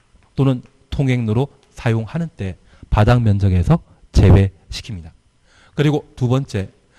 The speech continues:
공동주택 지상층에 설치한 다섯 개 전기실,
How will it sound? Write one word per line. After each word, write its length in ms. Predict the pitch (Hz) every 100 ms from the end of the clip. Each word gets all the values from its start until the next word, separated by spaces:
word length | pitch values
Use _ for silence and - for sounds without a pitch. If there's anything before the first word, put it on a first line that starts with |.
| _ _ -
공동주택 1160 | 139 139 143 156 - - - 139 113 _ _ -
지상층에 760 | 135 127 131 127 - 123 113
설치한 540 | 120 156 - - 95 - _ _ _ _ _ -
다섯 380 | 113 - - -
개 140 | 90 - _ _ _ _ _ _ _
전기실, 880 | - 127 117 117 117 107 - - 87